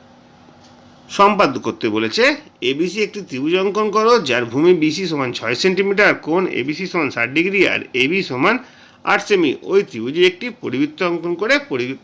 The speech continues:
ব্যাসার্ধ নির্ণয় করো। দুয়ের প্রশ্নটা আছে, একটি সমদ্বিবাহু ত্রিভুজ অঙ্কন করা যার ভূমি দৈর্ঘ্য দশ সেমি আর সমান কোণের প্রত্যেক একটির মাপ পঁয়তাল্লিশ ডিগ্রি,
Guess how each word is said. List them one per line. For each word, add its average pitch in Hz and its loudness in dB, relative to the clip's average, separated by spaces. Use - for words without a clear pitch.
ব্যাসার্ধ 160 -2
নির্ণয় 180 2
করো। 98 -6
দুয়ের 160 4
প্রশ্নটা 175 0
আছে, 190 4
একটি - -6
সমদ্বিবাহু 165 0
ত্রিভুজ 160 0
অঙ্কন 180 2
করা 196 4
যার 156 4
ভূমি 120 -4
দৈর্ঘ্য 160 0
দশ 101 -8
সেমি 190 0
আর 117 0
সমান 165 4
কোণের 170 0
প্রত্যেক - -10
একটির 165 -4
মাপ 220 4
পঁয়তাল্লিশ 180 2
ডিগ্রি, 143 0